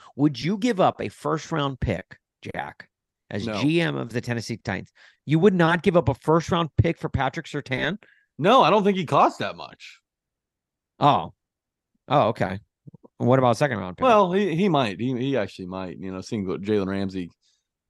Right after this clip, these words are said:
Speaker 2: his value was on the trade market, I don't think Surtain's there. <clears throat> But I th-, I think that there's, there's easier fixes. I think that a fourth, fifth, sixth, seventh round pick can fix your problem here. You don't need a world beater.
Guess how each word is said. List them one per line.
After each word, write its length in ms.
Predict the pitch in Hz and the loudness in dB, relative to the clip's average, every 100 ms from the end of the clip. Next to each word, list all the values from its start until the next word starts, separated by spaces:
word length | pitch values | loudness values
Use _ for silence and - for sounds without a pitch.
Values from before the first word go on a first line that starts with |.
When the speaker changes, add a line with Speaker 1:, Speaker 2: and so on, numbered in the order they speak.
| _ _ | _ _
Speaker 2:
his 160 | 127 107 | -2 0
value 340 | 101 101 104 | 0 2 0
was 160 | 104 104 | 0 -2
on 60 | |
the 60 | 104 | -2
trade 200 | 117 110 | -2 0
market, 220 | 113 131 | 0 4
I 40 | |
don't 120 | 139 123 | 2 2
think 240 | 117 - | -4 -6
Surtain's 440 | - 117 127 117 98 | -4 -2 0 0 2
there. 260 | 120 110 - _ _ _ | 0 0 -6 _ _ _
<clears throat> 340 | 190 - 190 | -16 -14 -8
But 140 | 190 202 | 2 4
I 80 | 196 | 4
th-, 140 | 214 | 4
I 120 | 160 | 4
think 200 | 190 233 | 4 2
that 120 | 226 180 | 2 2
there's, 380 | 185 165 - _ _ _ _ _ | 4 2 -2 _ _ _ _ _
there's 180 | 156 160 | -4 -2
easier 340 | 196 208 208 175 | 2 2 4 2
fixes. 340 | 202 185 127 | 2 0 -2
I 160 | - 151 | -2 0
think 240 | 226 202 | -2 -2
that 100 | 196 | -2
a 60 | 135 | -2
fourth, 380 | - 202 170 | -2 -2 -2
fifth, 260 | - 190 - | 0 -2 -2
sixth, 320 | - 185 135 | -4 -4 -4
seventh 320 | - 170 165 | 0 2 2
round 280 | 147 151 143 | 0 0 0
pick 240 | 180 170 - | 0 -2 -2
can 140 | 127 | -8
fix 300 | - 175 - | -4 -6 -4
your 80 | 113 | -4
problem 420 | - 160 180 98 | 0 2 0 -4
here. 120 | 82 | -8
You 140 | 104 120 | -6 2
don't 200 | 208 226 | 2 4
need 140 | 165 | 0
a 80 | 104 | -2
world 360 | 98 147 226 | 0 2 2
beater. 360 | 107 101 101 143 | 0 -8 -8 -10